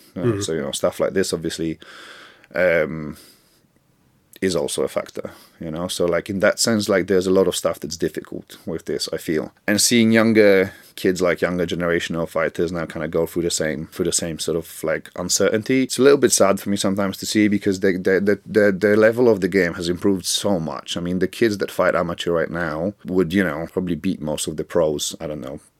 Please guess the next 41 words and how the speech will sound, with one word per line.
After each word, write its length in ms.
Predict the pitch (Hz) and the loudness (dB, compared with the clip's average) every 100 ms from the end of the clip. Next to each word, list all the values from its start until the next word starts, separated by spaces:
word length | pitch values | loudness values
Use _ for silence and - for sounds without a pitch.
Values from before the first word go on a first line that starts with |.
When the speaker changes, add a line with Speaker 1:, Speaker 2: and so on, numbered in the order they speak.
| - | -12
Speaker 1:
fifteen 260 | - - 76 | -10 -8 -2
years 220 | 95 69 | -2 -2
ago 140 | 50 | -2
or 140 | 64 82 | -4 -4
something, 340 | - - - | -6 -10 -10
right? 240 | - 101 - | -6 -6 -4
Like, 220 | 92 85 | -2 -2
it's 120 | 101 95 | -2 0
just, 340 | 101 - - _ | 0 0 -4 _
the 220 | - 101 | -2 2
level 260 | 98 98 | 2 2
has 360 | - 87 - - _ - | 0 -2 -4 -6 _ -10
evolved 360 | 87 87 76 | -4 -2 -2
so 220 | - 90 85 | -2 -4 -4
much. 260 | 80 - | -6 -6
They 100 | 76 | -6
put 220 | 76 87 | -2 -2
so 240 | - - 92 | -2 -2 -2
much 220 | 90 - | -2 0
work 260 | 92 90 - | 2 2 0
in, 80 | |
they're 100 | 76 | -10
so 220 | - - 90 | -4 -2 -2
talented, 560 | - 92 80 - 76 | -2 -4 -4 -6 -10
they're 100 | 71 - - | -6 -4 -4
such 140 | - | -4
hard-working 560 | - 90 90 90 - 87 | -2 0 2 2 0 -6
athletes. 400 | 87 - 78 - | -6 -6 -8 -8
And 100 | - | -2
what 180 | 87 92 | 2 4
they 120 | 95 | 4
get 420 | 92 90 110 107 - - | 0 -2 0 0 -2 -8
in 180 | 101 87 | -6 -4
return 680 | 82 - 92 110 139 160 160 - - - | -6 -4 -2 0 0 -2 -6 -14 -20 -12
just 200 | 90 95 | -6 -2
doesn't 220 | 80 78 | -4 -4
seem 200 | - 52 | -8 -10
enough, 300 | - - - _ _ _ _ - | -12 -18 -20 _ _ _ _ -18
you 60 | 85 | -12
know? 220 | 85 101 - _ _ | -8 -10 -14 _ _
So 340 | - 90 90 | -2 2 2